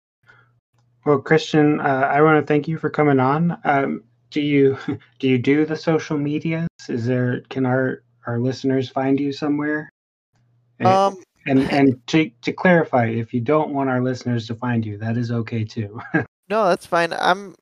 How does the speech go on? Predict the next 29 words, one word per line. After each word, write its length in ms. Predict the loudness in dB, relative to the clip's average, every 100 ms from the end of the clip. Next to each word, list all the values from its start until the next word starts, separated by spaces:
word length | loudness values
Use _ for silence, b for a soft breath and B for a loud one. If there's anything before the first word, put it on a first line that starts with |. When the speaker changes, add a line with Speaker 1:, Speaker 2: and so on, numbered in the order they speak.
| -4
Speaker 2:
I'm 420 | -4 -4 -8 -18
on 400 | -6 -2 -2 -2 -16 -20 _
Facebook. 680 | -2 -2 -4 -8 -8 -6 -6
I 60 | -4
don't 260 | -4 -4
have 200 | -6 -8
a 60 | -8
Twitter. 460 | -10 -6 -2 0 0
I 80 | 0
don't 140 | 0
really 160 | -4 -4
use 200 | -6 -10
Instagram 560 | -12 -14 -8 -6 -6
anymore, 400 | -8 -10 -12 -12
but, 240 | -6 -6 -8 _ _
but 100 | -6
yeah, 240 | -2 0
I'm 100 | -2
on 120 | -4 -6
Facebook. 500 | -6 -6 -8 -8 -8 _ _ _
People 300 | -12 -10 -12
can 220 | -14 -12
reach 260 | -10 -8 0
out 220 | 2 2
and 80 | -2
ask 200 | -6 -6
questions 440 | -8 -8 -10 -14
if 120 | -14 -8
they, 260 | -8 -8